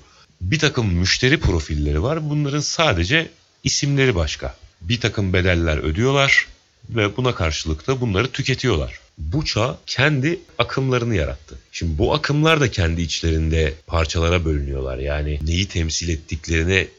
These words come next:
ilişkin bir takım spesifik durumları var. Anlatım biçimiyle ilgili,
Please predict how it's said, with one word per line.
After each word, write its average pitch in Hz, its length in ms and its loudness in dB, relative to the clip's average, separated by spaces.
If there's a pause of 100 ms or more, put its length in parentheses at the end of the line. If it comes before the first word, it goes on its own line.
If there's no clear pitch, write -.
(220)
ilişkin 82 600 -4 (100)
bir 82 140 -4
takım 120 280 -4
spesifik - 560 -4
durumları 104 440 4
var. 64 200 -4
Anlatım 85 520 -2
biçimiyle 80 440 -2
ilgili, 78 480 -2